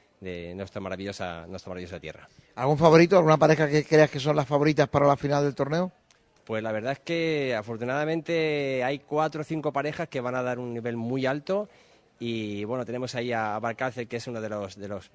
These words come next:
Speaker 1: principales, eh, favoritos, pero hay, hay algunos que quieren, quieren meterle mano, quieren hincarle el diente.
Speaker 2: Está por ahí también Jesús Gámez, que está entrenando, no sé si jugando también el torneo, ya veremos luego.
Speaker 1: Sí, lo juega y juega muy bien. Hay que decir que Jesús tiene un nivel excepcional de pádel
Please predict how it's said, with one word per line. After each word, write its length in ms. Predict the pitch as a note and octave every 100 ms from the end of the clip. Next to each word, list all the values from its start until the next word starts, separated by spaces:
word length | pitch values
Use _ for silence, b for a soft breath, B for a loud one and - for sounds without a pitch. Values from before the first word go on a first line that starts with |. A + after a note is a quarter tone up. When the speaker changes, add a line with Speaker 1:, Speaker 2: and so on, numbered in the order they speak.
| - -
Speaker 1:
principales, 800 | - G#2+ - G2+ A#2 A2+ G#2 G2 b b b -
eh, 160 | G2+
favoritos, 480 | F#2+ A2+ G#2+ B2+ D3+ -
pero 260 | A2+ G#2+
hay, 320 | A2+ A2+ G#2+ F2
hay 180 | G#2+ A#2+
algunos 380 | A#2 A2+ B2 A#2
que 260 | A2 G2
quieren, 480 | F2+ A#2+ A2+ G#2 F#2+ -
quieren 340 | A2+ G#2 G2
meterle 340 | G2+ G#2+ A2
mano, 200 | G#2 F2
quieren 180 | F2 A#2
hincarle 240 | A2+ A2+ A2+
el 60 |
diente. 340 | F#2+ D#2+ - D2+ _
Speaker 2:
Está 140 | D3
por 120 | C#3
ahí 80 | C#3
también 180 | C3+ C#3
Jesús 240 | C3 C3
Gámez, 320 | B2 D#3 E3 D3
que 60 |
está 420 | C#3 C#3 C3+ C3 B B -
entrenando, 460 | E3+ D#3 D3 F3+
no 100 | D#3+
sé 80 | D#3
si 80 | C#3+
jugando 380 | C#3 D3 D3+ C#3+
también 220 | C#3+ C#3+
el 80 | C3+
torneo, 460 | C3 D3 G3 A#3+ - B B
ya 80 | C3+
veremos 260 | C#3+ C#3 C3+
luego. 380 | E3+ G3+ G#3+ G#3
Speaker 1:
Sí, 360 | - A2+ B2
lo 80 | G#2
juega 280 | - B2+ D3
y 60 |
juega 200 | C3 B2+
muy 280 | A#2 B2 B2
bien. 180 | A2 F2
Hay 80 | F#2
que 80 | G#2+
decir 200 | G#2+ A2
que 80 |
Jesús 280 | G#2 G2+ A2
tiene 160 | - G#2+
un 60 |
nivel 220 | G#2 G#2+ G#2
excepcional 600 | - A2 G2+ G#2+ G#2 G#2+
de 100 | G2+
pádel 400 | A#2+ E3 G3+